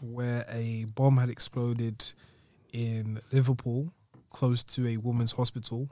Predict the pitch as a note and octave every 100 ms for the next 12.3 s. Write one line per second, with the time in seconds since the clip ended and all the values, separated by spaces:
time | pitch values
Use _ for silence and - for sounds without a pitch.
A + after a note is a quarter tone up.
0 | - C3+ - A#2+ A2 C3+ C#3 C3 - A#2+
1 | A2 C#3 C3+ A2+ A2 G#2 A2 - - A2+
2 | C3+ D#3 - C#3+ C3 A#2+ - - C#3 C#3
3 | - C#3 - A#2+ A2 A2 - - - -
4 | - - G#2+ A2 A#2+ A#2+ - C3 C3 B2+
5 | B2 B2 A2+ - C#3 C#3 - - - B2
6 | B2 A#2+ A#2 - A2 A2 A2 G#2+ G#2+ G#2
7 | G#2 - _ - - - - - - -
8 | - _ _ - A#2 A2+ - D#3+ - C#3+
9 | C3+ B2+ A#2+ A#2+ A#2+ - A#2+ A2+ - _
10 | _ _ _ _ _ _ _ _ _ -
11 | - G#3 - D#3+ - C3+ D#3 D3 B2+ B2+
12 | B2+ B2+